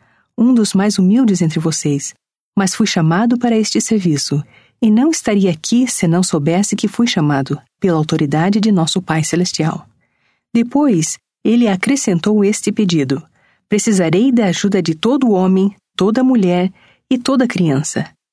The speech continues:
Não para minha bênção, mas para a sua bênção e para bênçãos dos filhos dos homens, onde quer que estejam. Esta não é minha responsabilidade,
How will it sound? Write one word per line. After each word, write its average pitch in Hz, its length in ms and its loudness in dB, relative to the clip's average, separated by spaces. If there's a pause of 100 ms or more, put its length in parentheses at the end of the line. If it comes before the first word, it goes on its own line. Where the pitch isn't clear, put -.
(500)
Não 240 260 2
para 208 220 0
minha 226 320 4
bênção, 156 500 -2 (400)
mas 185 180 0
para 170 220 -2
a 156 40 -2
sua 277 340 0
bênção 208 520 2 (160)
e 185 120 0
para 160 200 -2
bênçãos 262 540 0
dos - 300 -4
filhos 240 320 0
dos 185 200 -2
homens, 147 400 -2 (140)
onde 240 300 2
quer 160 160 -2
que 156 100 -4
estejam. - 560 -4 (640)
Esta 202 400 -2
não 220 260 2
é 208 120 2
minha 226 260 2
responsabilidade, 156 1120 -2